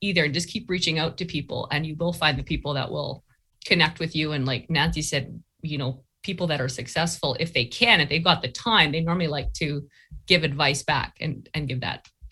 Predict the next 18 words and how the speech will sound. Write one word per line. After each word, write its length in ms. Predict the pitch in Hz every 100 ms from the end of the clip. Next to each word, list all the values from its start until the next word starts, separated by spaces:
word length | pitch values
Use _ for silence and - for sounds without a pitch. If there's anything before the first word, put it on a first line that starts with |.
| _ _ _ _ -
options 320 | 135 127 127
back, 260 | 110 135 147
I 60 |
guess. 320 | 131 - - - - -
So 180 | - 247
where 260 | 226 254
do 60 | 339
you 100 | 370
see 240 | 370 285 277
this 180 | 269 -
going? 340 | 208 220 220
What's, 260 | 196 - 233
what's 280 | 220 240 -
your, 100 | 302
like, 340 | 226 202 123 - _ _ - -
five-year, 680 | - - 196 233 226 220 214
ten-year 680 | 214 220 214 214 202 196 185
vision 640 | 190 196 208 190 180 185